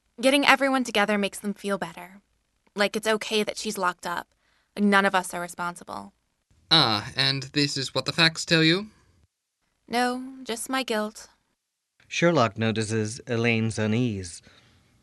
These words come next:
Speaker 3: Her shoulders have tensed up, and the speedometer reads slower than the speed limit.
Speaker 2: You feel something looming.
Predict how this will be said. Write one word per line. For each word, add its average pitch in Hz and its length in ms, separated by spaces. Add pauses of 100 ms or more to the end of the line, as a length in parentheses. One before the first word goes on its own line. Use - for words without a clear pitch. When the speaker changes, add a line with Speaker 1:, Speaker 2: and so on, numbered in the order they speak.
(140)
Speaker 3:
Her 151 100
shoulders 135 480
have 110 180
tensed 110 380
up, 101 200 (260)
and 120 120
the 113 60
speedometer 127 640
reads 107 340
slower 123 440
than 98 180
the 101 80
speed 127 360
limit. 90 280 (440)
Speaker 2:
You 160 140
feel 226 300
something 214 400
looming. 120 500